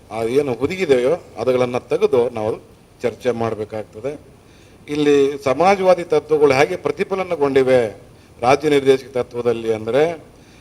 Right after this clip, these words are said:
ಅದು ಪ್ರಜೆಗಳ ಕಲ್ಯಾಣಕ್ಕಾಗಿ ಸಾಮಾಜಿಕ ವ್ಯವಸ್ಥೆ ಗಟ್ಟಿಗೊಳಿಸ್ಬೇಕು, ಪ್ರಜೆಗಳ ಕಲ್ಯಾಣಕ್ಕಾಗಿ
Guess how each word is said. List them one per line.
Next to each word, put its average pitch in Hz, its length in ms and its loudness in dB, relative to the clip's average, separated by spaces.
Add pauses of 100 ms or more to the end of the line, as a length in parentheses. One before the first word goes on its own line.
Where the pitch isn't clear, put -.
(140)
ಅದು 135 460 6 (260)
ಪ್ರಜೆಗಳ 180 460 4
ಕಲ್ಯಾಣಕ್ಕಾಗಿ 151 1080 2 (360)
ಸಾಮಾಜಿಕ 156 600 2
ವ್ಯವಸ್ಥೆ 135 600 0
ಗಟ್ಟಿಗೊಳಿಸ್ಬೇಕು, 113 1000 -6 (840)
ಪ್ರಜೆಗಳ 147 560 4
ಕಲ್ಯಾಣಕ್ಕಾಗಿ 135 960 0